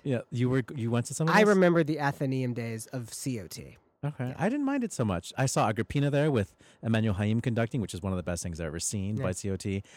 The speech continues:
Speaker 1: They also did that Orfeo there, which ended up going to Brooklyn Academy of Music, so it wasn't so bad for me.
Speaker 2: And the list goes on, and then
Speaker 1: Yeah,
Speaker 2: the
Speaker 1: and then
Speaker 2: Midis-
Speaker 1: here's the thing with the Harris Theater. The Harris Theater seats fifteen hundred people.
Speaker 2: Way too big.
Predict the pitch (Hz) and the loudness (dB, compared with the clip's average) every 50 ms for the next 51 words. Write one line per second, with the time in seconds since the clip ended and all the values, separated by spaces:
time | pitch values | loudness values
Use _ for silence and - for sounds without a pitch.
0 | - - - 120 113 - 117 113 92 104 101 - 101 95 87 - - 113 113 107 | -8 -2 0 0 0 2 0 0 2 0 0 0 -2 -4 -4 0 0 2 2 4
1 | 98 92 92 90 92 90 87 90 92 101 - - - - - - - - 113 107 | 2 2 0 0 0 -2 0 0 -2 -4 -6 -10 -20 -20 -20 -14 -4 -2 -2 0
2 | - 127 110 110 98 104 98 87 - - 104 101 98 98 98 95 - - 107 98 | 0 0 -2 0 2 0 0 -2 -2 -2 -2 0 0 -2 -4 -6 -6 -6 -6 -6
3 | 90 - 104 - 107 98 90 - 104 92 85 85 85 85 85 82 80 90 92 95 | -4 -4 -4 -4 -4 -6 -6 -4 -4 -4 -4 -4 -4 -6 -6 -6 -6 -6 -6 -6
4 | 98 _ - - - 95 87 87 87 80 - - _ _ _ _ _ _ - 190 | -6 _ -12 -8 -6 -4 -4 -4 -6 -8 -12 -18 _ _ _ _ _ _ -8 -4
5 | 208 262 254 240 262 233 247 240 226 - - 127 104 90 82 82 78 - _ _ | -2 0 0 2 0 2 2 2 0 0 0 -2 -2 -2 -4 -6 -8 -12 _ _
6 | _ _ _ - 151 147 156 156 - - 151 151 170 170 - - - 170 156 143 | _ _ _ -2 0 0 0 0 -2 -2 0 2 2 2 2 2 4 4 4 6
7 | 170 185 175 139 139 135 143 151 147 139 151 151 151 156 165 - - 139 139 147 | 4 4 4 2 0 0 0 2 2 4 4 4 4 4 4 4 6 6 6 6
8 | 151 156 139 160 185 175 156 175 - - 196 139 107 104 104 - 110 113 120 113 | 6 4 4 4 4 4 4 2 2 2 2 2 2 0 0 0 2 2 2 2
9 | - - 143 98 95 95 123 123 113 - - 135 117 113 107 104 - - 117 104 | 2 0 0 0 2 2 2 2 2 2 0 0 2 2 2 2 0 -2 -2 -4
10 | - - - - - 120 98 101 92 - - - - 151 135 - 82 - - - | -4 -6 -8 -4 -4 -2 -2 -2 -4 -6 -10 -8 -8 -6 -6 -6 -8 -8 -8 -12
11 | - - - - - - 131 123 120 156 170 175 170 165 156 143 135 - - 135 | -16 -18 -20 -20 -18 -18 -16 -12 -6 -4 0 2 2 2 2 0 -2 -4 -6 -8
12 | 113 - 90 78 - | -8 -10 -14 -16 -18